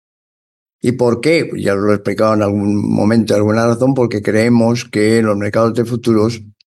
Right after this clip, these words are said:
es donde están los profesionales. Y los de contado, pues bueno, no es que no haya profesionales, pero dependen muy mucho de los mercados de futuros y sobre todo del de opciones.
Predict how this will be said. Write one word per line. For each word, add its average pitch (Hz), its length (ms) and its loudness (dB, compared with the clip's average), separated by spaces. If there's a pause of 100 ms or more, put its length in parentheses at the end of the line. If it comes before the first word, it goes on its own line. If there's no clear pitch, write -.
(260)
es 120 240 0
donde 120 260 2
están 113 420 -2
los 117 260 -2
profesionales. 104 1080 -8 (720)
Y 160 180 2
los 127 200 2
de 123 80 0
contado, 131 580 0
pues 110 160 -6
bueno, 117 320 0
no 110 200 2
es 110 100 -2
que - 140 -4
no 110 100 2
haya 107 180 2
profesionales, 117 840 0
pero 123 460 0 (180)
dependen 107 480 0
muy 107 180 2
mucho 107 380 0
de 107 60 4
los 107 100 2
mercados 101 420 0
de 107 100 0
futuros 107 480 0
y 110 200 -4
sobre 95 240 -2
todo 95 240 0
del 98 160 2
de 95 80 -4
opciones. 127 540 -6